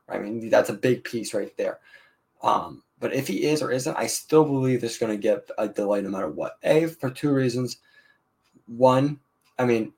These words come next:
it seems like every Star Wars project gets delayed no matter what. So, and that's inevitable. Two, I mean,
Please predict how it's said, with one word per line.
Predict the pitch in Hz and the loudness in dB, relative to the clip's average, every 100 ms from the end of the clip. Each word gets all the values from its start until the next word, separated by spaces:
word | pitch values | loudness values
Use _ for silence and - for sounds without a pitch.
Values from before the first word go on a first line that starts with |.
| 131 | 2
it | 135 | 2
seems | 131 131 | 4 0
like | 117 | 2
every | 123 117 | 4 4
Star | - 117 | 4 4
Wars | 104 | 6
project | 113 104 98 | 2 0 -2
gets | 110 - | -4 -4
delayed | 92 92 - | -6 -6 -6
no | 90 | -10
matter | 87 | -10
what. | 85 90 - - | -6 -6 -6 -10
So, | - - - | -10 -10 -8
and | - 107 101 - _ - | -6 -6 -6 -10 _ -6
that's | 104 - - | -6 -6 -8
inevitable. | 120 107 92 78 - _ - _ _ - | -2 0 0 -2 -6 _ -20 _ _ -16
Two, | - 185 156 135 131 _ _ _ _ _ - - _ _ _ _ _ _ _ - | 6 10 10 8 2 _ _ _ _ _ -20 -20 _ _ _ _ _ _ _ -6
I | 110 | -2
mean, | 107 98 90 | 0 0 -4